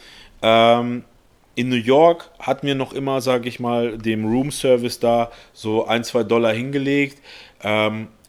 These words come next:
für das Hotel, f-, in dem wir hier sind, zahlen wir schon verhältnismäßig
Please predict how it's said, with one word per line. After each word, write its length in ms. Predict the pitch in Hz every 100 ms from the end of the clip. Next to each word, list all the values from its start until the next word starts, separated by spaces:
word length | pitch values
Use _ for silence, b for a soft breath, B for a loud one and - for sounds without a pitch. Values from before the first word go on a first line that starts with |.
| _
für 180 | - 107
das 260 | 165 -
Hotel, 500 | 170 - 143 120 82 - _ _ _ _ _ _ _ -
f-, 280 | 95 - - _ _ -
in 180 | 110
dem 280 | 101 131 139
wir 100 | 131
hier 340 | 117 - 123 110
sind, 460 | 95 104 80 - _ B B B -
zahlen 480 | - 113 135 143
wir 220 | 131 127 113 B B
schon 320 | - 127 139
verhältnismäßig 1040 | - 117 120 123 123 - 110 104 - 98